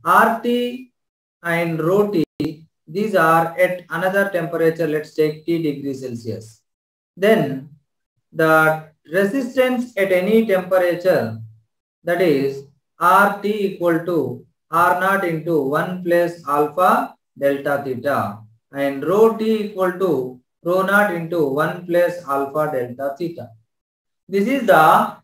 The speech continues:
variation in resistance or resistivity with temperature. That means as temperature increases, resistance or resistivity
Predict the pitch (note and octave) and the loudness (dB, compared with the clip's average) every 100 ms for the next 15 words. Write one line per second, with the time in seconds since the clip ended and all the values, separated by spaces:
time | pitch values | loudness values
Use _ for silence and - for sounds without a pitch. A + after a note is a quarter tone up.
0 | - F3+ A3+ B3+ C4+ C4 B3+ B3 G3+ F3+ | -2 4 4 6 4 2 -2 -2 0 0
1 | F3+ A#3 A3 A#3 A#3 A3 G#3 F3+ F3 G#3+ | 0 -4 0 2 2 2 2 2 -2 -6
2 | A3 G#3 G3 G3+ G3+ F3+ D#3+ D#3 C3+ C#3+ | -4 0 0 2 0 0 -2 -2 -2 0
3 | C3+ B2 B2+ A2+ G#2+ _ _ _ _ F3+ | -2 -2 -4 -6 -6 _ _ _ _ 2
4 | G#3 A3 A#3+ A#3 A3+ G#3+ G#3 G3 G3 A3 | 2 4 2 4 4 4 2 -2 -2 2
5 | A#3+ A#3+ A#3 G#3 G3 G3+ A#3 A3+ E3+ F3+ | 4 6 4 0 -2 -4 -4 0 2 2
6 | F#3 E3+ E3+ A3 G#3 G#3+ G#3+ G#3 G3 E3+ | 0 -6 -6 -6 -6 -6 -6 0 0 2
7 | E3 F3+ F3+ F#3 F#3 A#3 C#4+ - | 0 -4 -6 -4 0 0 0 -4